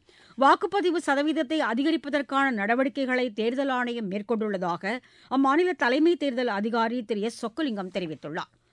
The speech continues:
மகாராஷ்டிரா மாநிலத்தில் நான்டெட் மக்களவை தொகுதிக்கான இடைத்தேர்தலும் நாளை நடைபெறவுள்ளது. ஜார்க்கண்ட் மாநிலத்தில் முப்பத்தி எட்டு தொகுதிகளில் இரண்டாவது கட்ட வாக்குப்பதிவு நாளை நடைபெறுகிறது. காலை ஏழு மணிக்கு தொடங்கும் வாக்குப்பதிவு மாலை ஐந்து மணி வரை நடைபெறும்.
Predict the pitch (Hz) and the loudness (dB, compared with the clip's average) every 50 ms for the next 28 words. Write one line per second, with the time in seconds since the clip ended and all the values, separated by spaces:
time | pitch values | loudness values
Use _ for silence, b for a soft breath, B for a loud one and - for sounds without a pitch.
0 | b b b b b b 233 247 269 277 269 269 - - 254 240 240 233 233 233 | b b b b b b 0 2 2 4 2 2 0 -2 -4 -2 -2 -2 -2 -2
1 | 233 220 - - 339 403 381 269 240 233 240 254 302 320 311 359 349 277 - 240 | -4 -4 -2 -2 -2 0 0 0 0 2 4 4 4 4 4 2 0 -4 -4 -6
2 | 240 233 - 285 285 277 294 269 - 262 240 247 247 214 240 233 233 226 220 196 | -6 -4 -2 -2 -2 -2 -2 -4 -4 -4 -4 -4 -4 -4 -4 -4 -2 -2 -4 -6
3 | - 202 202 214 294 311 - 311 269 233 196 202 180 180 202 226 - 196 208 214 | -6 -6 -4 -2 -4 -4 -2 -4 -4 -4 -2 -2 -2 -2 -2 -4 -6 -4 0 2
4 | 220 220 233 233 214 185 185 175 180 165 175 170 170 170 208 233 208 208 - _ | 4 4 4 2 -2 -4 -4 -4 -4 -4 -4 -4 -4 -2 -2 -2 -4 -4 -8 _
5 | _ b b b b b b b b b b b 226 208 294 302 349 392 - 440 | _ b b b b b b b b b b b 2 6 6 6 6 6 4 0
6 | 440 415 370 330 320 320 311 302 226 - 330 330 269 247 240 - 359 320 - 359 | 0 2 4 4 4 4 4 2 2 0 2 2 2 0 0 -2 -4 -2 0 0
7 | 302 277 240 - 277 - 294 240 262 233 240 240 254 277 294 285 254 226 240 262 | 0 0 0 -2 -2 -2 -2 -2 -2 -4 -2 -2 0 0 0 -2 0 0 0 2
8 | 285 269 311 311 311 269 294 - 254 - 247 220 214 214 208 - 214 208 202 190 | 2 4 2 2 2 0 -2 -4 -4 -4 -4 -2 -2 -2 -4 -4 -8 -6 -4 -4
9 | 196 214 339 381 311 247 214 214 208 196 180 170 160 175 160 175 185 180 220 226 | -4 -2 -2 0 0 2 2 2 0 0 -2 -4 -4 -4 -6 -6 -6 -6 -6 -6
10 | 214 - - b b b b b b b b 294 294 302 294 277 254 254 269 302 | -8 -10 -16 b b b b b b b b 6 6 6 6 4 4 4 4 4
11 | 339 370 294 294 285 294 294 247 269 254 240 247 240 247 233 220 208 214 214 247 | 4 4 2 2 0 0 -2 -2 -4 -2 -2 -2 -2 -2 -2 0 0 0 0 -2
12 | 208 233 220 226 247 294 392 349 277 247 240 240 233 233 - 202 220 254 277 277 | -6 -6 -4 -4 -2 -2 0 0 2 2 2 2 0 -2 -2 -2 0 0 0 2
13 | 320 254 247 220 214 190 196 202 202 180 180 180 180 185 156 - 156 190 285 381 | 0 0 -2 -2 -4 -4 -4 -4 -4 -2 -2 -2 -2 -4 -4 -4 -2 -2 -2 -2